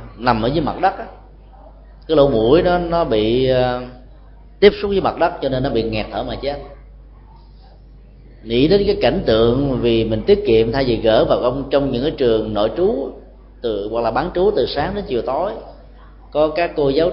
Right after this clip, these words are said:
trẻ chăm sóc đến nơi đến chốn đó, thì sợ tốn tiền. Và tiết kiệm như vậy, khi mà nhận diện ra được cái, à,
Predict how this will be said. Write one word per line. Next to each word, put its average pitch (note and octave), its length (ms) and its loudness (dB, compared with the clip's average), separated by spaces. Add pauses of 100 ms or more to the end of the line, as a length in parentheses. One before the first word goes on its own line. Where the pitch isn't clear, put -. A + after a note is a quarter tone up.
trẻ A#2 500 0
chăm C3 180 -2
sóc - 440 -6 (540)
đến D3+ 140 0
nơi D3 100 2
đến D3+ 220 -2
chốn F#3+ 240 -2
đó, B3+ 60 -8 (720)
thì A2 120 -10
sợ A2+ 120 -4
tốn D#3+ 220 -2
tiền. A#2+ 320 -2 (840)
Và A2+ 100 -16
tiết E3+ 180 -2
kiệm B2+ 180 2
như D3+ 140 2
vậy, A2+ 340 2
khi D3 120 0
mà A#2+ 140 -2
nhận A2 360 -4
diện A2+ 280 0
ra C3 140 2
được A#2 320 -2
cái, D3+ 240 2
à, C3 140 0